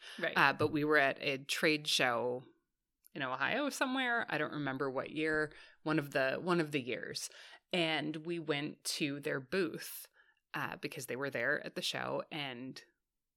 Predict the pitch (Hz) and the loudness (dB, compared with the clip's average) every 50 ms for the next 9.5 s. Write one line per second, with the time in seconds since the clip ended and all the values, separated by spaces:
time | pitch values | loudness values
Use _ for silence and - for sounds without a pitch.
0 | _ - - 135 131 131 127 - - - 165 131 143 151 151 - - 160 143 147 | _ -12 -10 -8 -8 -8 -8 -8 -6 -6 -6 -6 -4 -4 -2 -2 0 0 0 0
1 | 131 127 120 123 - 143 139 - - 147 135 131 131 - 156 - 156 - - - | 0 0 0 -2 -2 -6 -8 -6 -6 -6 -4 -4 -2 -2 -2 0 0 -4 -4 -8
2 | - - 208 214 - - - 240 - - - 226 - - - 440 - - - 440 | -6 4 10 10 10 10 10 6 6 8 8 8 10 12 12 12 12 12 12 12
3 | 440 - 339 - - - 349 - - - 175 165 165 160 147 - 160 151 151 147 | 12 12 4 0 2 0 -2 -2 -2 2 8 10 10 10 10 8 4 4 4 2
4 | - 147 - 147 - - - 156 151 147 147 151 - - - 143 143 - - - | 2 4 2 2 2 2 -6 -4 -4 -4 -2 -2 0 4 4 4 4 2 -4 -6
5 | - - 147 147 139 139 135 127 131 135 135 135 - _ _ _ _ _ _ _ | -6 -4 -2 0 0 0 0 0 -2 -4 -4 -4 -8 _ _ _ _ _ _ _
6 | _ _ - 156 147 143 - - - 170 147 160 151 147 151 139 - - - - | _ _ -4 -2 -2 -2 -2 0 0 0 0 2 2 2 2 2 0 -4 -8 -12
7 | 147 - - 160 165 165 - - - 165 160 147 135 127 127 127 123 - - 165 | -10 -6 0 2 2 2 2 0 0 2 4 4 4 4 2 -2 -2 -2 -4 -4
8 | - - 175 165 156 143 143 160 - - - - - 151 143 139 - 185 214 202 | -2 0 0 2 2 2 2 0 -2 -2 -4 -2 0 0 0 2 4 4 4 4
9 | - - 202 165 151 143 147 147 147 - | 6 4 4 4 4 2 -2 -6 -8 -10